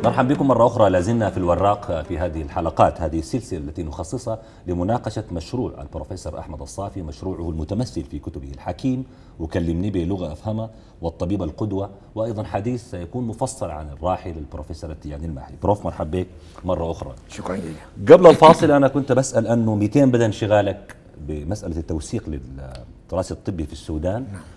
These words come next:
Speaker 1: وذكرت لي مرافقتك للبروفيسور التياني الماهي.
Speaker 2: نعم.
Speaker 1: احنا طبعًا هنخصص نقاش مفصل
Speaker 2: نعم.
Speaker 1: عن التياني الماهي،
Speaker 2: نعم.
Speaker 1: لكن لابد أن يطرح سؤال موضوعي في هذا السياق. يعني، لما نقول طب تقليدي، ماذا نقصد؟
Speaker 2: نعم.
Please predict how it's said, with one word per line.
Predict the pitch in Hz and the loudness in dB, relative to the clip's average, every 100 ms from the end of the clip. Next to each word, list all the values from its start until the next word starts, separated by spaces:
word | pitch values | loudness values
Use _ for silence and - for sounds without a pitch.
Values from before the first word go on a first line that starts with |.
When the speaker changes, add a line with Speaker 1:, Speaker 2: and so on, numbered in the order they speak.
| - | -6
Speaker 1:
وذكرت | 85 87 - - | -4 -2 -2 -2
لي | 120 139 135 | -2 0 0
مرافقتك | 104 90 85 - - 101 - 78 73 65 - | -2 -2 -2 -4 -6 -8 -8 -10 -8 -10 -12
للبروفيسور | 73 69 67 64 - 76 92 82 71 | -12 -12 -14 -14 -14 -12 -10 -12 -12
التياني | - 73 73 71 | -12 -10 -8 -8
الماهي. | 65 65 104 | -12 -12 -12
Speaker 2:
نعم. | 85 | -10
Speaker 1:
احنا | 95 127 | -4 -2
طبعًا | 127 120 | 0 0
هنخصص | 101 139 - 104 | 2 2 2 -2
نقاش | 85 - 95 87 | 0 4 2 2
مفصل | 78 101 - | -6 -4 -2
Speaker 2:
نعم. | 82 78 | -4 -4
Speaker 1:
عن | 82 85 | -4 -4
التياني | - 85 80 | -4 -6 -4
الماهي، | 76 80 | -6 -4
Speaker 2:
نعم. | 101 120 | -2 -2
Speaker 1:
لكن | - 202 196 - - - - - - - | -2 -4 -6 -14 -20 -20 -20 -20 -18 -4
لابد | 104 139 151 | 2 4 4
أن | 135 | 4
يطرح | 147 117 | 2 0
سؤال | 123 120 117 95 | 0 2 2 -2
موضوعي | 92 98 117 95 | -4 -2 -2 -4
في | 85 76 | -8 -8
هذا | 80 67 - | -10 -12 -16
السياق. | - 85 78 - | -8 -2 -2 -2
يعني، | 71 - - - - - - - 117 | -8 -12 -14 -18 -20 -20 -20 -4 2
لما | 131 147 | 4 4
نقول | 175 214 | 2 0
طب | - 175 | 0 0
تقليدي، | - 127 120 120 87 67 - - - - - - | 2 0 0 -2 -2 -6 -10 -20 -20 -20 -20 -10
ماذا | 120 180 120 | -6 -4 -4
نقصد؟ | 85 - - - - - | -6 -10 -18 -20 -20 -18
Speaker 2:
نعم. | 98 | -16